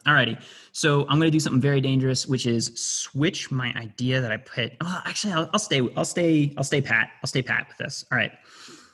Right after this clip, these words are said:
So, uh, thought here is that audio branding is massive and unrecognized by the nonprofit sector. Like, if you go back in the day, like, you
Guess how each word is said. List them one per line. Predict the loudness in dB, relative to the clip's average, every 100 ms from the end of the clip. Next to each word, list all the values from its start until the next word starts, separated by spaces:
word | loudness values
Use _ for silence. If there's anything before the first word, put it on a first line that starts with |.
| _ -20 _ -8
So, | 0 2 2 -4 -6
uh, | -2 -2 -2 -4
thought | -4 -2 -2
here | 0 2 2
is | 0 -2 -2
that | -10 -12 -12 -14 -4
audio | 0 2 2
branding | 2 2 2 2 2 -2
is | -4 -2 -2 -4 -8 _ -6
massive | -2 0 0 0 -4 -4 -6 -12 -20 _ _ _
and | -8 -6 -6 -2
unrecognized | 2 2 2 -2 -4 -4 -6
by | -10
the | -8
nonprofit | -8 -8 -10 -12 -12
sector. | -12 -14 -14 -12
Like, | -12 -12
if | -10 -4
you |
go | 0 0
back | 0 -2 -2
in | -8
the |
day, | -8 -8 -8
like, | -8 -6
you | -6